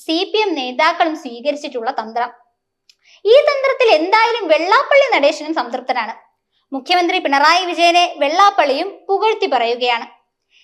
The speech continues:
എന്നാൽ ഗുരുദേവന്റെ പേരിൽ അദ്ദേഹത്തിന്റെ തത്വങ്ങളെ പോലും മറന്നുകൊണ്ടാണ് വെള്ളാപ്പള്ളി നടേശൻ സമുദായത്തെ നയിക്കുന്നതെന്ന് പറഞ്ഞ പ്രതിപക്ഷ നേതാവിനെ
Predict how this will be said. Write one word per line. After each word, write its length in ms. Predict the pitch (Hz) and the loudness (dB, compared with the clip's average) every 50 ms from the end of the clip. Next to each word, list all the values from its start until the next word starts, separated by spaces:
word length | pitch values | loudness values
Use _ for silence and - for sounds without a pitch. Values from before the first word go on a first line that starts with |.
| _ _ - 440 | _ _ -4 -2
എന്നാൽ 220 | 480 554 571 508 - - - - - _ - 269 262 | 0 2 2 0 0 -2 -8 -16 -18 _ -6 2 4
ഗുരുദേവന്റെ 560 | 427 466 523 571 622 640 640 640 622 605 571 403 | 6 6 8 8 6 6 6 4 4 2 2 4
പേരിൽ 240 | 381 302 311 339 302 - - - _ - 269 262 | 4 2 2 0 -2 -4 -10 -8 _ 0 0 0
അദ്ദേഹത്തിന്റെ 640 | 240 247 339 381 427 466 494 480 466 427 403 453 440 339 | 0 0 0 2 2 2 0 0 -2 -4 -2 -2 0 2
തത്വങ്ങളെ 560 | 262 247 262 - - 370 403 440 440 480 494 - - | 0 0 0 -2 -2 0 0 2 0 0 0 0 0
പോലും 280 | 370 370 359 381 370 330 - 269 262 | 0 2 2 0 -2 -2 -4 -6 -2
മറന്നുകൊണ്ടാണ് 800 | 262 262 262 285 311 - 539 440 370 302 285 285 302 311 311 311 - 220 226 | -2 0 0 0 -2 -4 -2 -2 -2 0 0 0 0 0 0 -4 -6 -8 -8
വെള്ളാപ്പള്ളി 600 | 247 247 254 277 320 349 381 370 370 392 381 381 339 | -6 -6 -4 0 2 2 2 2 2 0 0 0 -2
നടേശൻ 400 | 277 233 254 302 320 311 311 262 302 403 - - _ _ _ - | -2 -2 -2 -4 -2 -2 -4 -6 -6 -8 -12 -18 _ _ _ 0
സമുദായത്തെ 680 | 302 277 269 294 294 359 370 403 440 466 453 453 440 415 359 | 0 0 0 0 2 4 4 4 4 2 -2 -4 -2 -2 0
നയിക്കുന്നതെന്ന് 800 | 277 240 247 285 285 285 381 415 453 466 466 440 392 339 359 392 359 | 0 -2 -4 -6 -6 -6 -4 -4 -2 -2 -2 -2 -2 -2 0 0 2
പറഞ്ഞ 220 | 320 311 311 320 339 330 - | 2 2 2 -2 -4 -4 -4
പ്രതിപക്ഷ 440 | 247 233 226 262 277 320 330 330 - 427 392 | -8 -8 -6 -4 -2 -2 -2 -2 -4 -6 -6
നേതാവിനെ 440 | 294 247 247 294 320 349 370 349 277 | -6 -2 -2 0 0 0 0 -2 -4